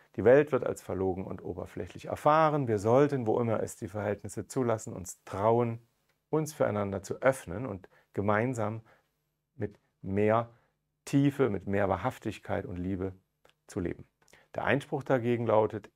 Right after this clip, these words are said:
ehe nicht die politischen, wirtschaftlichen, gesellschaftlichen und institutionellen Verhältnisse grundlegend umgestaltet worden sind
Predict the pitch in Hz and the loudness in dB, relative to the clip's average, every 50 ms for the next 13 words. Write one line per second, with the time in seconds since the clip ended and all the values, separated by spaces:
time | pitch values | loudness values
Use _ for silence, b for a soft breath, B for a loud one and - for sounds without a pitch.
0 | _ _ - 117 113 110 104 107 107 104 - 117 104 - - 120 123 131 123 117 | _ _ -2 0 0 2 2 0 -2 -4 -6 -10 -12 -6 -2 0 0 0 0 -2
1 | 107 - - 117 101 117 117 - - 117 107 - - 104 - - 101 104 95 117 | -8 -8 -6 0 2 2 2 2 0 -2 -2 -2 -4 -10 -12 -8 -6 2 6 6
2 | 127 127 - 127 117 - - 117 104 110 - - - - 170 165 - 127 123 123 | 6 6 4 0 -4 -4 -4 -6 -6 -6 -8 -6 -2 -2 0 0 0 -2 -4 -6
3 | 120 - 117 110 107 101 98 98 98 - 104 98 98 92 98 98 90 - 95 90 | -6 -4 -2 -2 0 0 -2 -2 -4 -6 -4 -4 -4 -4 -6 -8 -10 -8 -10 -10
4 | 90 b b b b b b b b b b b b b - - 101 120 156 190 | -10 b b b b b b b b b b b b b -6 0 4 6 6 6
5 | 202 - 139 127 131 123 113 117 120 - 123 113 104 101 - - 101 92 90 87 | 6 4 2 2 4 2 2 0 -2 -2 -2 -2 -2 -4 -4 -2 -2 -2 -2 -4
6 | 90 92 - 90 87 85 87 90 90 104 139 165 185 180 - - | -6 -10 -10 -8 -8 -8 -10 -6 0 2 2 2 0 -2 -10 -16